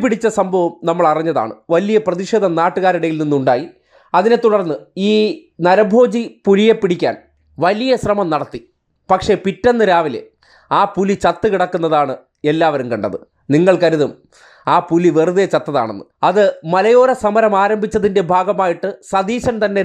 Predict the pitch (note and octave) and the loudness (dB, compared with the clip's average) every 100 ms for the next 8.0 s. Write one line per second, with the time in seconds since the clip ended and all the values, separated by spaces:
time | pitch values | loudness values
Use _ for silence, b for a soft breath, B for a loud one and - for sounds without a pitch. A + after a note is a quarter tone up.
0 | F3 F#3+ G3 F3+ - _ _ _ - F3 | 2 0 -2 -8 -8 _ _ _ -2 2
1 | F#3 F3+ - D#3 F#3+ A#3 A#3+ G3+ F#3+ G3 | 2 0 -2 2 4 4 2 0 2 0
2 | F#3+ F3+ F3+ G3 - - F#3+ A3 G#3+ G3+ | 2 0 0 -6 -6 -2 2 2 2 0
3 | G3 F3+ F3 G3 G#3+ G#3+ G#3 F3 F3+ F#3 | 0 -2 0 4 4 4 2 0 0 -2
4 | E3+ B2+ - - D3+ F3+ F#3 - F3 G3 | -2 -6 -10 -2 -2 0 -4 -2 0 2
5 | F3+ F3 D#3+ D3+ D3+ D3 - C#3+ A#2+ C#3+ | 2 0 -2 -2 -2 -4 -2 -4 -2 -2
6 | D#3+ C#3+ C#3+ C#3 A#2+ A2+ A2+ _ _ b | 0 0 0 -2 -4 -4 -6 _ _ b
7 | - E3+ G3 F3 D3 D3+ D#3 C#3 - G#2+ | 0 2 2 2 0 0 0 -4 -8 -16